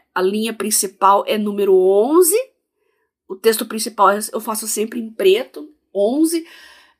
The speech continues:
Quando é menorzinho, pra escrever numa, em cima de uma imagem, de um gráfico, eu uso nove, tá? Tamanho do, do lápis, no caso, né?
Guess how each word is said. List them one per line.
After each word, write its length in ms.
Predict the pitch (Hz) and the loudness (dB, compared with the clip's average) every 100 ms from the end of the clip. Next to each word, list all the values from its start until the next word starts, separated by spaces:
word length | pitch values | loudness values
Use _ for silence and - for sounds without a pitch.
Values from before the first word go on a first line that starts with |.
| _ | _
Quando 220 | 262 277 | -4 -2
é 100 | 285 | -2
menorzinho, 960 | 285 294 285 269 226 202 254 294 277 247 | -4 -4 -4 -4 -4 -4 -4 -4 -6 -6
pra 140 | 240 | -4
escrever 480 | 226 - 226 214 226 | -4 -4 -4 -4 -6
numa, 220 | 240 220 | -4 -6
em 140 | - | -4
cima 220 | 220 233 220 | -6 -6 -8
de 80 | |
uma 160 | 214 220 | -6 -6
imagem, 720 | 240 196 185 214 220 196 202 | -2 0 2 4 2 0 -4
de 100 | 214 | -8
um 60 | 202 | -6
gráfico, 520 | 190 190 214 240 196 | -2 0 0 -2 -8
eu 40 | |
uso 260 | 196 220 208 | -8 -8 -10
nove, 680 | 190 170 175 185 214 254 359 381 _ _ _ | -8 -6 0 2 2 2 0 0 _ _ _
tá? 340 | - 190 240 381 _ _ _ _ _ _ _ _ | -10 -4 -4 -6 _ _ _ _ _ _ _ _
Tamanho 460 | - 196 214 180 196 | -6 -2 0 0 0
do, 220 | 165 160 | -4 -8
do 80 | 160 | -8
lápis, 500 | 180 170 165 - 170 | -2 0 0 -8 -16
no 140 | 185 | -14
caso, 340 | 185 190 170 175 | -10 -8 -8 -8
né? 160 | 180 | -10